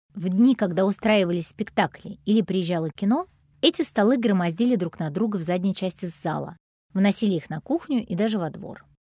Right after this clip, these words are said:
И всё равно места для всех желающих побывать на редком здесь развлечении не хватало. Даже при условии, что скамьи ставили только в двух-трёх первых рядах для начальства,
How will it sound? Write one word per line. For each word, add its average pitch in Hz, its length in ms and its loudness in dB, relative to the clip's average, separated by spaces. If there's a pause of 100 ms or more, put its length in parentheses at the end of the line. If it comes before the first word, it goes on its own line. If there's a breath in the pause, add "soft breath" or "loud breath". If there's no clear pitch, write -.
(560)
И 214 80 -4
всё 294 140 2
равно 277 340 6
места 202 300 0
для 175 160 0
всех 208 220 0
желающих 190 480 0
побывать 180 440 -2
на 180 140 -2
редком 180 300 -2
здесь 160 240 -6
развлечении 214 680 0
не 196 140 0
хватало. 175 680 -2 (320)
Даже 247 320 2
при 233 160 0
условии, 226 500 2
что 180 200 -6
скамьи 214 380 2
ставили 208 360 2
только 185 420 -2
в 165 120 -12
двух-трёх 196 880 0
первых 170 420 -2
рядах 175 520 -2 (160 loud breath)
для 196 100 0
начальства, 262 720 4